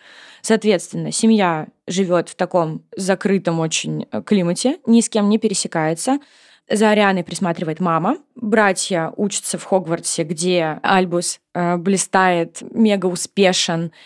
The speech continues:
И очень хорошо разницу между братьями описал Элфиас Дош. Э, в некрологе Альбусу Дамблдору он пишет:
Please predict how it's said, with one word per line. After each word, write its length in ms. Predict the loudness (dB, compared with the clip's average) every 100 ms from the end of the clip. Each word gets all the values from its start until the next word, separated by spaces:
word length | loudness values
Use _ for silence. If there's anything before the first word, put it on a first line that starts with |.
| _ _
И 100 | 0
очень 260 | 2 0
хорошо 500 | -2 -4 2 4 4 2
разницу 480 | -2 0 -2 -4
между 240 | -8 -6 -4
братьями 640 | 0 0 0 0 0 -2 -4
описал 680 | -8 -6 0 2 2 0 -4
Элфиас 380 | -4 -4 -4 -4
Дош. 340 | -2 -2 -2 -14 _ _ _ _
Э, 180 | -4 -4
в 140 | -2
некрологе 520 | -2 0 2 2 2
Альбусу 320 | -2 -2 -8 0
Дамблдору 460 | 2 2 0 0
он 160 | 0 -2
пишет: 400 | -2 -4 -4